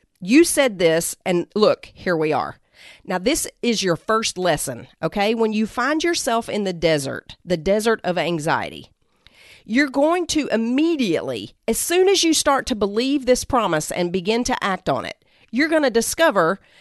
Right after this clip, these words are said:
that you don't have what you need and it's not working. <laughs> And it's meant to be that way. So don't resist that, okay?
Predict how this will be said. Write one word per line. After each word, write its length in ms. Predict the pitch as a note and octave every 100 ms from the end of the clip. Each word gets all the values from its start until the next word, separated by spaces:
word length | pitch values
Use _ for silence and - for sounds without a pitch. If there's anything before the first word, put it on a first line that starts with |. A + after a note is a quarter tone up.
| _ -
that 180 | G#3+
you 220 | A3 B3 A#3+
don't 360 | A#3+ D4+ C4+
have 200 | C#4 B3+
what 180 | A3+ D3+
you 120 | G3+
need 420 | G#3 A3+ F#3 E3+ - -
and 140 | G#3+
it's 320 | A3+ - -
not 260 | A3 A3 -
working. 440 | F#3+ D#3+ D#3 - - _ _ _ -
<laughs> 120 | - D#4+ - F4 - - - - - -
And 160 | C4+ -
it's 280 | D4+ C#4+ -
meant 300 | D4+ F#4+ -
to 100 | C#4
be 160 | C4+ D4
that 220 | C#3 E2+
way. 340 | D3 A#2+ B2+ - -
So 360 | - B3+ A#3 - - F#3
don't 340 | C4 C#4+ -
resist 520 | E4+ D#4 E4+ F#4+ -
that, 300 | F3 C#3 A2+ - _
okay? 400 | F#3+ F#3+ A#3 D4